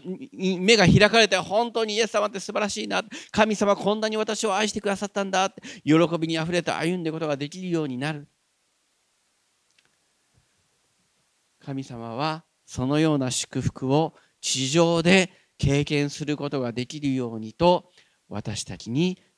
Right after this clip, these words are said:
備えてくださっているのであります。イザヤ書の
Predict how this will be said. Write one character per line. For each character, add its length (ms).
備 380
え 20
て 540
く 100
だ 140
さ 140
っ 60
て 260
い 120
る 100
の 140
で 260
あ 80
り 80
ま 100
す。 140
イ 100
ザ 80
ヤ 80
書 140
の 480